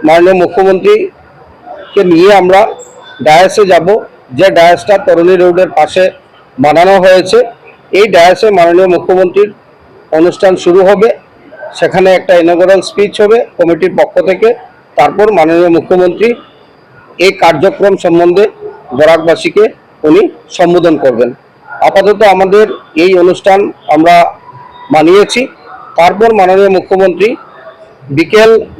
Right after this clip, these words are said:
সাড়ে চারটায় আমাদের এখান থেকে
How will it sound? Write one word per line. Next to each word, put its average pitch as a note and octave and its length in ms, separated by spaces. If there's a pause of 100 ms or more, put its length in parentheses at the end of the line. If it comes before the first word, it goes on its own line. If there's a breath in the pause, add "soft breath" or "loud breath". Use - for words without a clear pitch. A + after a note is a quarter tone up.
(100)
সাড়ে F#3 260
চারটায় C3 380 (360)
আমাদের F3 420
এখান F#3 300
থেকে G3 320